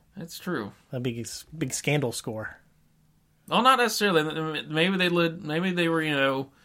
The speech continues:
Speaker 1: led up, uh, you know, upright lives, but were just useless.
Speaker 2: That's possible.
Speaker 1: Yeah. Eh, maybe. So, we got one more question to ask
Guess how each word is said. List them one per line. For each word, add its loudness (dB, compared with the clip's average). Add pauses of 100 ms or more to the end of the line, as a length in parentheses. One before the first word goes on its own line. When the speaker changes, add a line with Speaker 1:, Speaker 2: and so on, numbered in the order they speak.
(480)
Speaker 1:
led 2
up, 0 (100)
uh, -2 (360)
you -4
know, -4
upright 2
lives, 2
but -16
were -14
just -8 (640)
useless. -12 (840)
Speaker 2:
That's -6
possible. -4
Speaker 1:
Yeah. -14 (360)
Eh, -2 (120)
maybe. -2 (1400)
So, 10 (100)
we 4
got 6
one 4
more 6
question 6
to 6
ask 6